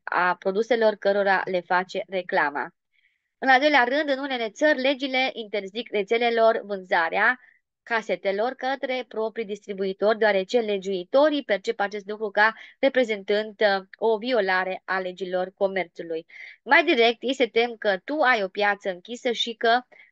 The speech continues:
practic, ai un monopol de vânzările că-, către propria ta rețea. Bună treabă, îți spui. Am construit o rețea, alții pot să vândă casetele și eu nu pot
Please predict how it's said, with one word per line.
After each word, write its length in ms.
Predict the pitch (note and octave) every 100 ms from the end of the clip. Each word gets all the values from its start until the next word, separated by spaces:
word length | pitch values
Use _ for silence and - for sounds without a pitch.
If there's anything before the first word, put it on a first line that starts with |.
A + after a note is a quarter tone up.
| _
practic, 360 | C4 D4 C#4 -
ai 200 | - A#3+
un 120 | G#3+
monopol 520 | G3+ F#3+ F3+ G#3 A#3+
de 120 | A3 G3+
vânzările 640 | F#3 F3+ G#3+ A#3+ A#3 A3
că-, 260 | - A3+ A#3 -
către 300 | B3 B3 G3+
propria 380 | G3+ G#3 G3+ F3
ta 120 | F#3
rețea. 460 | F3+ F3 F3+ D3 _ _ - _
Bună 260 | A#3+ F4
treabă, 360 | D4+ C4+ G3 F3
îți 120 | E3+
spui. 320 | - E3+ E3 - - -
Am 200 | - E4
construit 440 | D4+ C#4 - C4 A#3
o 60 |
rețea, 420 | G#3+ F#3 - D#3 -
alții 300 | A3+ B3+ A#3
pot 220 | A#3 B3
să 120 | A3+
vândă 300 | G3 A3 G#3+
casetele 640 | G3+ F#3 - G3 G3+ G3+ G3+
și 280 | - G#3+ G3
eu 280 | F#3+ G3 -
nu 380 | F#3+ G#3 A3+ _ _ _
pot 240 | F#3 G#3+